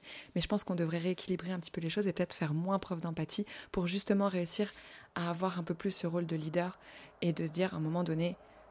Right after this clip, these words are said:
soit tu sors tes doigts du cul, soit tant pis. C'est quand les femmes, elles vont reconnaître leurs vraies valeurs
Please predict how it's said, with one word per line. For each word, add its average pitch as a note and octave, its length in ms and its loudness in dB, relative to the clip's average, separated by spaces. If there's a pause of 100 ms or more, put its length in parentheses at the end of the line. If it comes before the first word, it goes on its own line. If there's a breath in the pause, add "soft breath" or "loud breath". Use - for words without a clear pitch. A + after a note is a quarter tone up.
(140)
soit - 180 6
tu - 140 0
sors - 140 -2
tes - 120 -2
doigts E3 120 4
du D3+ 140 -4
cul, F#3 320 -4
soit - 220 -2
tant D#3+ 120 -6
pis. - 180 -4 (3000 loud breath)
C'est G#3 140 8
quand B3+ 180 6
les A3+ 100 10
femmes, A3 200 4
elles F3 120 4
vont E3+ 120 -2
reconnaître G3+ 440 4
leurs D#3+ 200 0
vraies F#3+ 260 4
valeurs F#3+ 540 2